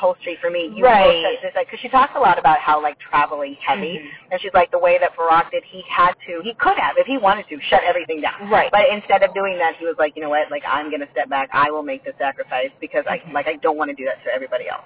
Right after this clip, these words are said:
Speaker 2: Right.
Speaker 1: Or, like, Michelle, too. And she, like, she talks about
Speaker 2: She
Speaker 1: a lot.
Speaker 2: got to be there, but she had to leave quickly.
Speaker 1: Yeah, well, and she talks a lot about how, like, it, it was easier for her to travel,
Speaker 2: Mm-hmm.
Speaker 1: um, 'cause she could travel lighter. And, but sometimes even her, she was like, when, as she started picking up momentum, like, it was getting harder for her, so sometimes she had to, like,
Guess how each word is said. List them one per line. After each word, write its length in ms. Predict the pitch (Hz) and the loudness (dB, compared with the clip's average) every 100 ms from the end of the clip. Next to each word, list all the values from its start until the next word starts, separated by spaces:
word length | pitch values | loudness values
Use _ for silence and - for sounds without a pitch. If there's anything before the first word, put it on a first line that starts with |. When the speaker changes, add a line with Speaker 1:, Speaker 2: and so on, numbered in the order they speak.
| _ | _
Speaker 2:
Right. 200 | 208 170 180 | 0 2 4
Speaker 1:
Or, 80 | |
like, 160 | 175 170 | 2 2
Michelle, 340 | 170 - 190 | -2 2 2
too. 120 | 175 196 | 2 -4
And 320 | 165 175 170 | -4 -4 -4
she, 180 | 196 160 | -8 -2
like, 160 | 175 170 | -2 0
she 60 | - | 0
talks 200 | 185 - | 0 4
about 180 | 170 | 2
Speaker 2:
She 40 | 151 | 4
Speaker 1:
a 40 | |
lot. 160 | 151 - | 4 2
Speaker 2:
got 60 | |
to 60 | 214 | -2
be 140 | 208 214 | -4 0
there, 220 | 202 175 | 2 2
but 120 | 175 - | 0 -4
she 60 | 185 | 0
had 100 | 170 | 0
to 100 | 165 | -2
leave 220 | 170 160 | -8 -12
quickly. 480 | - 175 - - - _ - - _ _ _ _ 202 | -4 -4 -2 -8 -8 _ -20 -20 _ _ _ _ -2
Speaker 1:
Yeah, 140 | - - - | 0 0 2
well, 120 | 214 214 | 4 6
and 140 | 214 | 4
she 60 | - | 2
talks 180 | 247 254 | 0 2
a 40 | |
lot 180 | 175 175 | 2 4
about 180 | 170 160 | 4 2
how, 180 | 165 | 2
like, 200 | 160 151 - | 2 0 -4
it, 100 | 170 160 | -8 -4
it 100 | 175 | -2
was 120 | 165 - | -2 -6
easier 300 | - 165 156 | -2 0 0
for 100 | 156 | -2
her 180 | 156 156 | -2 -2
to 80 | |
travel, 480 | 151 156 147 151 147 _ - | 0 2 2 2 -2 _ -8
Speaker 2:
Mm-hmm. 140 | 247 240 | -4 2
Speaker 1:
um, 220 | 160 151 - | 2 0 -4
'cause 100 | 196 | -8
she 80 | 180 | -8
could 120 | 190 | -8
travel 280 | - 156 151 | 0 0 2
lighter. 300 | 156 180 202 - - - 170 | 2 2 0 -4 -14 -8 -4
And, 100 | 175 | 2
but 140 | 196 | 2
sometimes 360 | 208 202 208 196 165 | 2 -2 -2 -4 -4
even 160 | 170 | -4
her, 260 | 156 180 156 - | 0 2 2 -2
she 80 | 180 | -2
was 60 | |
like, 160 | 170 160 | 0 2
when, 140 | 165 | 0
as 140 | - 160 | 0 -4
she 80 | 170 | -4
started 240 | 160 156 | -2 -2
picking 240 | 165 147 147 | -6 -10 -8
up 60 | |
momentum, 400 | 156 180 175 156 | -2 0 0 -4
like, 140 | 147 143 | -6 -8
it 60 | |
was 100 | 139 - | -10 -8
getting 180 | 151 | -8
harder 280 | 147 143 147 143 | -4 -4 -4 -4
for 100 | 143 | 0
her, 180 | 151 180 | 0 0
so 80 | - | -4
sometimes 280 | 160 170 170 | -6 -4 -6
she 80 | 175 | -4
had 120 | 147 | -2
to, 80 | 151 | -2
like, 200 | 156 143 | -2 -2